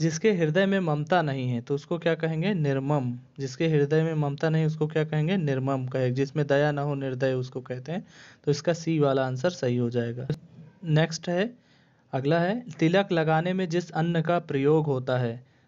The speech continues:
तो तिलक लगाने में अक्षत यानी चावल का प्रयोग होता है, ठीक है। तो इसका बी वाला आंसर सही हो जाएगा।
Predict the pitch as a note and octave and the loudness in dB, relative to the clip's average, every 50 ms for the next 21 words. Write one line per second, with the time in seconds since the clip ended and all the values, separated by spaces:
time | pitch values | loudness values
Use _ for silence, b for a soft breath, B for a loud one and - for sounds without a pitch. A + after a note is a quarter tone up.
0 | b _ - C#3+ - D#3+ D#3+ F3 E3+ E3+ E3+ E3 D#3 D#3+ D#3+ D#3+ E3 F3 F#3 F3 | b _ -8 -2 -2 2 2 2 2 2 0 0 2 2 2 2 0 -2 -4 -2
1 | E3 D3+ D3+ D#3 - - - E3 D#3+ D#3+ D3+ D3 D3 D#3 F3 F3 - - D3 C3 | -2 -4 -4 -4 -6 -4 -2 -2 -2 0 0 0 2 0 -2 -2 -2 0 0 0
2 | C3+ C#3+ D3 D3+ D3+ C#3+ B2+ B2+ C3+ C3+ C3 B2+ B2 C3 B2+ B2 B2+ - B2+ B2+ | 2 0 -2 0 -2 -4 -4 -2 -2 0 0 0 0 -2 -4 -4 -2 -4 -4 -4
3 | B2 B2 F#3+ F#3+ F#3 F#3+ D#3+ D#3 - D3 C#3 C#3+ D3+ - D#3+ D#3 C#3 C3+ C#3 C3+ | -2 -2 -4 -2 -2 -2 -4 -4 -4 -4 -4 -4 -4 -2 -2 -2 -2 -2 -2 0
4 | C3 C3 C3 C3 B2+ B2+ B2+ B2 - G3 G3+ G3+ - - A#2+ A#2+ A#2+ A#2+ A#2 A#2+ | 2 2 2 2 2 0 -2 0 0 -2 -2 -2 -4 -2 0 0 0 0 0 0
5 | A#2+ A#2 A2+ A2+ A#2 A#2+ | 0 -2 -2 -4 -8 -10